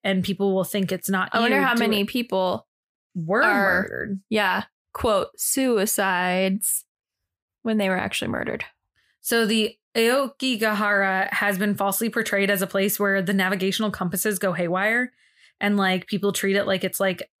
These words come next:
Speaker 1: Stranger Things, like, where just, like, things don't work and things go out of whack, right?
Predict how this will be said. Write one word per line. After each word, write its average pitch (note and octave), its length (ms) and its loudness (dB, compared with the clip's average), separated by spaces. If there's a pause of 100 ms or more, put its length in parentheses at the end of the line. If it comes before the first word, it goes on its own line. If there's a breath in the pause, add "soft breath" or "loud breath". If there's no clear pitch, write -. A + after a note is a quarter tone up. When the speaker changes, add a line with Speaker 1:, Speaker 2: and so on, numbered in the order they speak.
(240)
Speaker 1:
Stranger G#3 400 0
Things, A#3 340 0
like, G3+ 160 -2
where G3+ 140 0
just, F3 200 -2
like, - 180 -6
things G3 220 -2
don't F3+ 180 -2
work F#3+ 240 0
and F3+ 100 -2
things F3+ 220 -6
go F#3 100 -4
out F#3 140 -2
of F3 80 -6
whack, F#3+ 260 0
right? G3 280 2